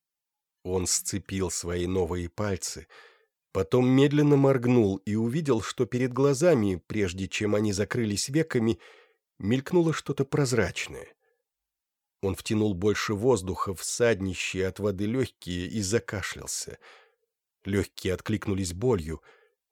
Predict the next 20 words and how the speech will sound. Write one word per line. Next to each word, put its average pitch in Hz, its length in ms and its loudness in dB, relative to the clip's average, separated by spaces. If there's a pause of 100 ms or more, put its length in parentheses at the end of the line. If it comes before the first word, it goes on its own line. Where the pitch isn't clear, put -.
(100)
Хирург 147 560 -2
предупреждал 117 760 0
об 92 160 -4
этом. - 360 -14 (680)
Флорин, 101 680 2
невзирая 101 640 2
на 98 160 0
боль, 101 380 2 (120)
слабость, 104 920 -2
голод 107 500 2
и 101 60 0
нервное 104 460 4
возбуждение, 92 1000 -2 (100)
улыбнулся. 107 800 -4 (1000)
Подошёл 110 360 2
хирург, 104 800 -2
а 90 180 -6
Флорин 151 500 4
продолжал 139 640 6
ухмыляться. 113 800 2